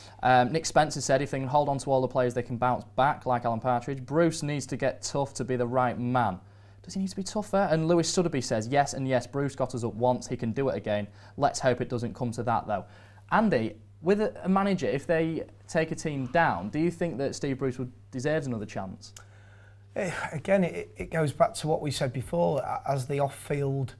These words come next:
Speaker 2: um, distractions been a key factor as to, you know, as to what's gone on on the pitch? Um, you know, I, I th-, I think it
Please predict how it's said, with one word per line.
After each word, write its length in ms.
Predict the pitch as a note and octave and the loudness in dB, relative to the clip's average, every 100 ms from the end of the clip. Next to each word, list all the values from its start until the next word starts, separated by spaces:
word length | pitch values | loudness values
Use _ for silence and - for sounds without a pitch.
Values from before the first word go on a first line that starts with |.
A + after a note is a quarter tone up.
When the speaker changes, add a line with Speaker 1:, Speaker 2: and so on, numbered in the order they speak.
| - - - - C3+ | -20 -20 -20 -12 -6
Speaker 2:
um, 400 | B2+ B2+ B2 B2 | -4 -4 -4 -4
distractions 1040 | - - - D#3 - C3+ B2 C#3 B2 - - - - - | -4 0 4 4 4 -4 -2 0 -2 -6 -12 -20 -20 -4
been 120 | D3 C3+ | 0 0
a 60 | |
key 280 | - D3+ C#3 | 0 0 -2
factor 600 | - D3 - - C#3+ C3+ - - - - D3 | 2 0 2 -2 0 0 -4 -20 -20 -10 -6
as 220 | B2+ - | -6 -2
to, 200 | D3 - - | -4 -4 -2
you 100 | C3+ | 0
know, 160 | C3 | 2
as 120 | C3 | 0
to 100 | - | 0
what's 260 | C3+ D3 - | 4 4 4
gone 200 | - C#3 | 2 4
on 100 | C#3+ | 4
on 140 | C#3+ | 4
the 60 | C#3+ | 2
pitch? 500 | C#3 F#3+ - - - - - - - | 2 0 0 -8 -14 -14 -20 -20 0
Um, 400 | C#3+ C#3+ D3 D3 - | 4 4 4 0 0
you 80 | D#3 | 2
know, 320 | C3+ B2+ C#3+ - | 4 4 2 2
I, 300 | - - - - - - - | 0 0 -6 -12 -20 -4 0
I 80 | D#3 | 2
th-, 180 | - | 0
I 60 | - | -4
think 340 | - C#4 B3+ | 2 2 2
it 160 | - | -2